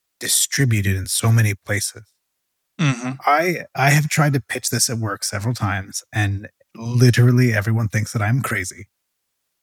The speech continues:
Speaker 1: But I think at least on the, at the team level, maybe, I don't, I don't know how, what the blast radius is here, but I feel like a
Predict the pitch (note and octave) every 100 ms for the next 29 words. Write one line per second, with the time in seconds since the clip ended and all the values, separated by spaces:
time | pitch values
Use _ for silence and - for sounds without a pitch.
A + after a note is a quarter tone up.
0 | _ - C#3+ G3+ G#3 F#3+ - - - B2+
1 | B2 G3 F3+ - - _ B2+ C3 B2 A2+
2 | _ _ _ A2 A2+ - - E3+ D#3 C#3+
3 | C3+ C3+ E3 E3 D3+ C#3 D3 D#3+ F3+ -
4 | A#2 A2+ A#2 C3+ A#2+ G2 G#2+ G#2+ - _
5 | _ A#2+ - G#2 A2 - A2+ - - G#2
6 | F#2 G2 - - - - - - - -
7 | - D3 G3 F#3 D3+ B2